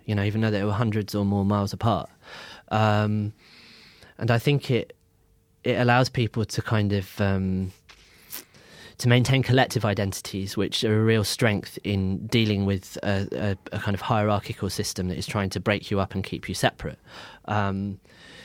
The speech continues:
Kurdish refugees, I think, are, are slightly anomalous in that I think, b-, for, for reasons of history, Kurdish identity is already, is already partly based on being a diaspora and keeping a, a kind of national diaspora identity quite strong.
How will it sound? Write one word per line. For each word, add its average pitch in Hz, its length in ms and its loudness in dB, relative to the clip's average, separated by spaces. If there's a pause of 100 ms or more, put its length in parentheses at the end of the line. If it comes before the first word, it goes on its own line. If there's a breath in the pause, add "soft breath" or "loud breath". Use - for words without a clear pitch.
(480 loud breath)
Kurdish 143 380 4
refugees, 113 420 0
I 110 80 2
think, 104 180 -4
are, 104 120 -4 (120)
are 101 380 -4 (640)
slightly 117 400 2
anomalous 104 480 -2
in 101 120 -2
that 101 140 -4
I 101 100 -6
think, 104 240 -6
b-, 113 100 -6
for, 104 260 -6
for - 200 -4
reasons 101 360 -2
of 92 100 -6
history, 98 880 -4
Kurdish 104 320 -2
identity 101 480 -2
is 98 100 -2
already, 101 460 -2
is - 120 -6
already 104 200 -2
partly 107 280 -4
based 104 300 -4
on 98 100 -4
being 95 180 -2
a 95 60 -2
diaspora 98 400 -2
and 92 100 -6
keeping 104 280 -6
a, 95 220 -4
a - 80 -6
kind 104 180 -4
of 95 60 -4
national 104 440 -2
diaspora 98 420 -2
identity 95 420 -4
quite - 240 -6
strong. 90 460 -2